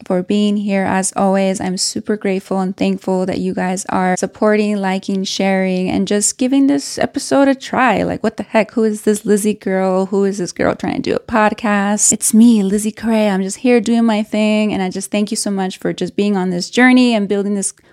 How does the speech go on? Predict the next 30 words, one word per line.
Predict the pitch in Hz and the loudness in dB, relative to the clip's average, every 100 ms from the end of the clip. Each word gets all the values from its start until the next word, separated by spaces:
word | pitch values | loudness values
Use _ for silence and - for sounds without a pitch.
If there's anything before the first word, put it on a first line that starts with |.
| - | -6
positive | 240 220 214 202 | 0 2 2 -2
community | - 196 196 185 170 | -2 -2 -2 -2 -4
together. | - 185 180 175 175 175 - | -4 -2 0 2 2 2 0
If | 254 | 0
you | 262 | 2
haven't | 254 233 226 | 2 2 4
yet, | 233 220 220 | 4 2 0
please | 254 247 | -2 0
go | 208 | 0
ahead | 196 214 180 | 0 0 -2
and | 190 | -4
subscribe. | - - 190 190 190 185 - _ _ _ | -4 -2 2 4 4 2 -6 _ _ _
We | 180 185 | -2 0
are | 185 180 | 2 2
on | 185 | 2
the | 180 | 0
hunt | 185 175 - | -2 -2 -2
for | 170 | -4
five | 165 196 190 | -2 0 0
hundred | 208 180 185 180 | 0 0 0 -2
subscribers. | - - 196 208 196 208 196 196 - _ _ | -4 -2 2 2 4 2 2 -2 -8 _ _
Five, | _ 208 196 190 190 _ _ _ | _ -2 0 0 -4 _ _ _
five, | - 196 185 180 - _ _ _ | -4 -2 0 -2 -6 _ _ _
five. | _ - 50 - - 240 - - - - - _ _ _ - | _ -6 -4 -4 -6 -8 -16 -20 -20 -20 -20 _ _ _ -12
Do | 208 | -6
you | |
guys | 202 202 | -4 -2
like | 202 208 | -4 -4
this | 202 | -8
top? | - 196 202 202 | -4 0 0 -2